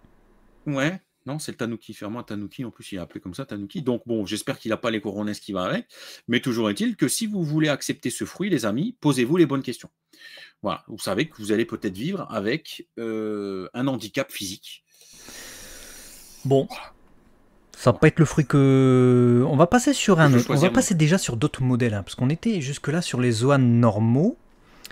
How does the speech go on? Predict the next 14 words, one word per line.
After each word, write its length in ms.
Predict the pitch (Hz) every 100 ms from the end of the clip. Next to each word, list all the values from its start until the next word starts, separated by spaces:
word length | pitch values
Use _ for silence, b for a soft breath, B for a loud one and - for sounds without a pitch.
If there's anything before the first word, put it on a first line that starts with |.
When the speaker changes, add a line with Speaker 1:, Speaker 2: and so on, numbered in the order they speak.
| B B B -
Speaker 2:
Euh, 300 | 117 113 110
enfin, 140 | 110
Zoan 200 | 95 107
normaux. 240 | 95 - - - _ _ B B -
Les 160 | 160 156
Zoan, 380 | 135 151 160 151
euh, 300 | 143 143 139
communs, 580 | - 143 135 131 180 226 _ _ -
on 60 | 123
va 60 |
dire 140 | 117 120
ça 120 | 127
comme 140 | 117
ça. 120 | 127